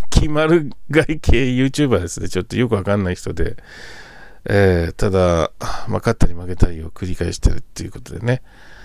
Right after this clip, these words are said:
うん、まあ、どうなっちゃうんですかね。今はプログラム開発会社行ってますけども、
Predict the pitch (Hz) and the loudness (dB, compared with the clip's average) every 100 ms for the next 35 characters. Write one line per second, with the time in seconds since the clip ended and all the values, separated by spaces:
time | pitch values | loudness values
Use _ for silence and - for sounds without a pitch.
0 | - - - - 92 87 82 80 76 71 | -20 -20 -20 -8 -4 -4 -4 -6 -8 -10
1 | - - 82 80 80 85 92 95 87 - | -12 -12 -10 -8 -8 -8 -4 -2 -2 -6
2 | 87 82 - - 120 170 131 - 107 113 | -10 -8 -8 -4 -2 0 0 0 0 2
3 | 113 110 110 104 107 - 87 - 92 92 | 2 0 -2 0 -2 -4 -8 -6 -4 -4
4 | - 87 107 139 92 - | -6 -6 0 2 2 -2